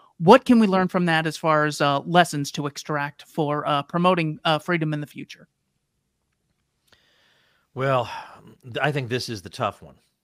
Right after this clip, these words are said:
Speaker 2: is that we learned something about mankind through all this. And I came out of this, w-, uh, very chastened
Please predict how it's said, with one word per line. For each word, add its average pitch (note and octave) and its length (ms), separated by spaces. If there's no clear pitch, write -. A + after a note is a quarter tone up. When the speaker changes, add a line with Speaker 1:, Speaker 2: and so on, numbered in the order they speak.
Speaker 2:
is A2+ 160
that G2+ 220
we A#2 200
learned C3 400
something G#2 320
about G2 260
mankind F#2 680
through E2 180
all C#2+ 160
this. - 380
And G#2 160
I D3 220
came C3 380
out C3+ 180
of G#2 80
this, F2 380
w-, G#2 240
uh, F#2+ 280
very A#2+ 480
chastened G2+ 600